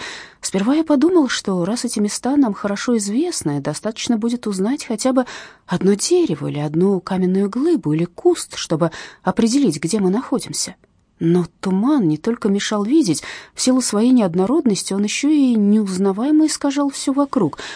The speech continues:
Он позволял различить призрачные очертания горбатой сосенки, зато полностью скрывал стоящий рядом с ней огромный дуб. А когда через какое-то время сосна исчезла,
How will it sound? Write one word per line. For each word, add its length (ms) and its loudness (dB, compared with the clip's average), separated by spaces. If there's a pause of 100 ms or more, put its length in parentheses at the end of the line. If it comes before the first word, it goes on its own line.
(160)
Он 140 2
позволял 460 2
различить 800 -2
призрачные 580 0
очертания 760 0
горбатой 440 -2
сосенки, 800 -2
зато 400 0 (320)
полностью 560 4
скрывал 480 -2
стоящий 540 -2
рядом 280 0
с 140 -6
ней 200 6 (280)
огромный 480 6
дуб. 340 -4 (360)
А 20 -12
когда 380 0
через 240 -2
какое-то 380 -2
время 340 0
сосна 520 0
исчезла, 480 -2